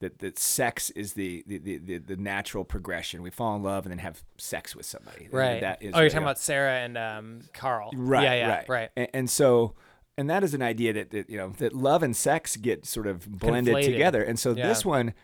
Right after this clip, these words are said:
Speaker 1: separates that out and says, "No, this love doesn't lead to sex. The sex came first." You know what I mean? Like, you
Speaker 2: Right.
Speaker 1: know, put it in quotation marks.
Speaker 2: Well, and almost
Speaker 1: Um,
Speaker 2: completely outside of the love entirely.
Speaker 1: Right. And
Speaker 2: Yeah.
Speaker 1: that's where, uh,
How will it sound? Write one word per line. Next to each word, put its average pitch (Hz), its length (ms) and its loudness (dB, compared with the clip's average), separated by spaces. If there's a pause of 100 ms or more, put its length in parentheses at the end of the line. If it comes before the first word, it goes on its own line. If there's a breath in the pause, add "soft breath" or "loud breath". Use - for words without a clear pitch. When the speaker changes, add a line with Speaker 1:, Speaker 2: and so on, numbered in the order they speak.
Speaker 1:
separates 160 760 2
that 101 200 0
out 123 240 -2
and 98 120 -6
says, 110 200 0
"No, 156 140 4
this 165 220 0
love 175 220 4
doesn't 120 320 0
lead 117 440 0
to 107 140 0
sex. 139 400 2
The 117 100 -4
sex - 380 2
came 135 320 -2
first." - 500 0
You 123 60 6
know 117 80 6
what 117 80 6
I 113 40 4
mean? 120 140 4
Like, 131 80 4
you 113 80 6
Speaker 2:
Right. 127 120 2
Speaker 1:
know, 107 160 2
put 127 220 -6
it 117 40 -6
in 101 100 -6
quotation 110 480 0
marks. 78 220 -4
Speaker 2:
Well, 147 100 2
and 147 80 4
almost 160 280 4
Speaker 1:
Um, 120 120 6
Speaker 2:
completely 135 340 2
outside 131 480 0
of 127 80 -4
the 110 80 -6
love 110 240 -4
entirely. 123 440 -2
Speaker 1:
Right. 247 220 10
And 143 100 2
Speaker 2:
Yeah. 139 100 2
Speaker 1:
that's 160 160 2
where, 147 440 10
uh, 123 80 2